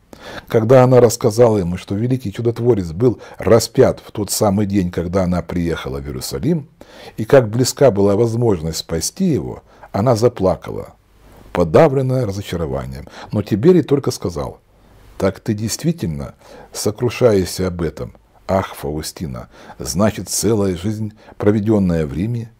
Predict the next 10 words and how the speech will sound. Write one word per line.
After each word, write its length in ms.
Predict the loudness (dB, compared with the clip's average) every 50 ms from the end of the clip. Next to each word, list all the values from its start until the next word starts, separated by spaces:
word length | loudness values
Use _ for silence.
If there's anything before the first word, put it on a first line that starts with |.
| _ _ _ _ _ _ _ _ -20 -20 -20 -20 -12
не 180 | -6 -4 -2 -2
отняла 640 | 0 0 -2 -2 -4 -4 -2 0 0 0 0 0
у 80 | -4 -4
тебя 280 | -6 -8 -6 -6 -6 -6
веры 380 | -6 -4 -4 -4 -2 -4 -6
в 60 | -4
волшебников 800 | -4 -4 -4 -4 -4 -2 -2 -2 -2 -2 -10 -10 -12 -16 -18 _ -20 -20 -20 -16 -10
и 100 | -10 -8
чудодеев, 640 | -6 -4 -2 -2 -2 0 2 4 6 6 4 2 0
веры, 440 | -6 -2 2 2 2 2 0 -8